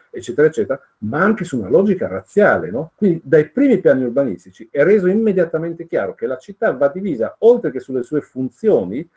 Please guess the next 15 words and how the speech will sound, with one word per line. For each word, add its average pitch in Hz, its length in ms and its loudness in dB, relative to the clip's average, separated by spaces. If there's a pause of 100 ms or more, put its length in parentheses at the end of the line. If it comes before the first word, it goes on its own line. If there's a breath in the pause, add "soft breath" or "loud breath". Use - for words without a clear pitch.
(920)
va 147 140 0
divisa 190 320 2
anche 226 200 0
in 139 120 -2
base 214 340 0
al 127 160 -8
fatto 180 220 -2
che 131 140 -8
una 143 300 -2
zona 233 440 2
è 160 260 -2
una 143 220 -4
zona 220 200 -2
in 160 80 -6
cui 208 300 -4